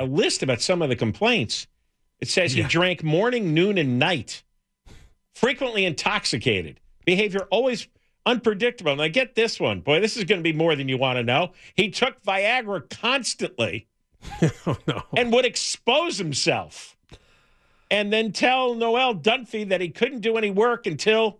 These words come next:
Speaker 2: you take care of this.
Speaker 1: Yeah, according to her lawsuit, just a week into her employment, Giul-, Giuliani had her flown to New York on a chartered plane, said, "You're gonna stay in a guest suite in my Upper East Side apartment."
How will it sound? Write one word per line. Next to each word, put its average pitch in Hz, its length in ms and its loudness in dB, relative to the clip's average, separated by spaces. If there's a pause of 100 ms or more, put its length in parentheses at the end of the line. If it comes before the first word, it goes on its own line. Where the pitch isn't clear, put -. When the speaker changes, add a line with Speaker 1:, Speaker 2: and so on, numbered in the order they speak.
(340)
Speaker 2:
you 180 160 0
take 175 260 0
care 151 220 2
of 107 120 -2
this. - 440 -10 (880)
Speaker 1:
Yeah, 160 360 2
according 202 400 0
to 226 120 0
her 170 120 4
lawsuit, 165 480 0
just - 240 -2
a 143 60 2
week 151 360 -2
into 185 260 2
her 180 180 2
employment, 196 800 -2 (680)
Giul-, 170 500 0
Giuliani 208 680 4
had 185 180 0
her 156 180 2
flown 226 380 2
to 214 120 -2
New 196 100 2
York 196 320 2
on 156 80 4
a 135 60 0
chartered 196 460 0
plane, 254 540 2 (400)
said, 170 260 0
"You're 175 100 0
gonna 170 140 4
stay 190 220 2
in 180 80 0
a 147 60 2
guest 175 320 0
suite 254 340 0
in 180 60 2
my 147 160 0
Upper 165 260 -4
East 190 160 -2
Side 170 200 2
apartment." 269 560 0